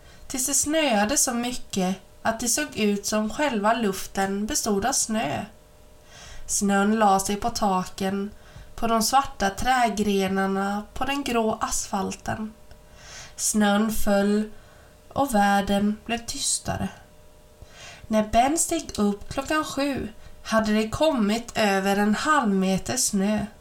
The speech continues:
"Åka kälke", tänkte Ben, "ha snöbollskrig, åka skridskor och bygga snögubbar." Visslande sprang han ner för trappan till frukosten.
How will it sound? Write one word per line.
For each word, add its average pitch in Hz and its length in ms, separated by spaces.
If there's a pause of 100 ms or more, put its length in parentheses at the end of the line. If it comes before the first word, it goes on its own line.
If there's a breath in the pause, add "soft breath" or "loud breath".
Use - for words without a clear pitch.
(760 loud breath)
"Åka 208 260
kälke", 226 800 (440)
tänkte 196 420
Ben, 196 320 (360 loud breath)
"ha 262 80
snöbollskrig, 240 1300 (480 loud breath)
åka 220 260
skridskor 220 960
och 247 80
bygga 269 240
snögubbar." 233 1080 (1200 loud breath)
Visslande 208 640
sprang 220 360
han 254 140
ner 202 300
för 214 160
trappan 202 580
till 220 120
frukosten. 208 840